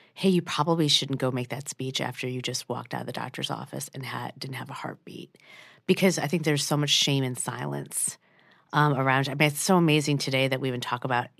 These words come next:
getting days off to grieve once you have a mi-, a miscarriage. That was not at all part of even the conversation of, or of what people did.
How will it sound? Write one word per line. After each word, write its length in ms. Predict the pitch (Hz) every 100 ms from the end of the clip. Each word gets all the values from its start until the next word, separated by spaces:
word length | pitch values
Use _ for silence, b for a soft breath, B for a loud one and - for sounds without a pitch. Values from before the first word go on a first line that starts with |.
| -
getting 260 | 151 147
days 220 | 135 135
off 260 | - 127 -
to 80 | -
grieve 500 | 117 127 139 131 135
once 240 | - 131 127
you 60 |
have 100 | 131
a 60 | 120
mi-, 160 | 120 117
a 200 | 123 123
miscarriage. 640 | 117 151 - - - - - -
That 180 | 147 147
was 160 | 147
not 400 | 131 143 135 143
at 100 | 113
all 280 | 117 120 107
part 320 | - - 127
of 100 | 117
even 240 | - 127 117
the 80 | 95
conversation 680 | - 98 - - 151 - 147
of, 160 | 120
or 160 | - 127
of 100 | 123
what 220 | 131 -
people 320 | - 117 87
did. 440 | 101 127 151 110